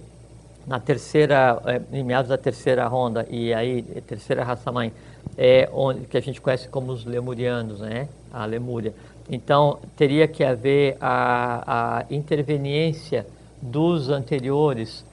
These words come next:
pra daí então gerar a próxima, a próxima humanidade, e isso é, é, é praxe, é, é norma acontecer. Então, parte da, da, da hoste de seres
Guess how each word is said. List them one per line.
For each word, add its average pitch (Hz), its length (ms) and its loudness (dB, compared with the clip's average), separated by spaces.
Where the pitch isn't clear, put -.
pra 131 100 4
daí 139 200 0
então 143 280 -2
gerar 135 520 0
a 131 40 -2
próxima, 120 840 -4
a 127 100 -6
próxima 123 460 -6
humanidade, 117 920 -2
e 120 180 -4
isso - 180 -6
é, 117 120 -4
é, 110 200 -6
é 117 40 -10
praxe, 131 400 -6
é, 113 400 -4
é 107 60 -8
norma 120 420 -4
acontecer. 120 720 -4
Então, 160 480 6
parte 175 460 4
da, 123 400 0
da, 117 520 -6
da 110 440 -4
hoste 139 460 0
de 120 100 -6
seres 131 520 0